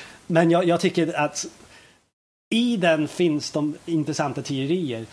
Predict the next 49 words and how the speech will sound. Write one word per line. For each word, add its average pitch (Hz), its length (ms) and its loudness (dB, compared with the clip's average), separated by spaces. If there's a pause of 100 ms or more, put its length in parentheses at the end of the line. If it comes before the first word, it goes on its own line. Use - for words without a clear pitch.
(240)
som 165 320 2
ka-, 185 280 -2
som, 160 360 2
som 190 200 0
jag 175 100 2
sa 160 200 2
förut, 156 640 0
alltså, 143 360 -2
och 151 220 -6
även 147 240 2
Kassir 156 320 0
såg, 170 180 -4
det 135 60 -4
här 151 160 2
är 175 60 2
bara 147 200 2
en 127 60 -6
förberedelse 147 840 -2
på 135 80 -6
hur 135 200 -4
det 131 80 -4
skulle 131 320 -6
kunna 127 220 -6
vara 123 320 -2
och 131 200 -8
skulle 123 300 -6
kunna 117 360 -4 (580)
bli 156 460 -2
en 135 160 -8
filosofi 123 600 -6 (260)
som 160 220 0
är 180 180 2
så 180 120 -4
heltäckande, 156 880 -2
som 131 220 -2
är 131 180 2
väldigt 143 300 -4
s-, - 240 -10 (360)
ovanligt 196 680 2
för 147 80 -6
filosofi 135 540 -4
idag. 131 400 0
Man, 131 260 -4
man 143 240 -4
tappar - 340 -2
det 190 80 0
här 139 180 0
systematisk 156 920 -4
syn 131 480 -4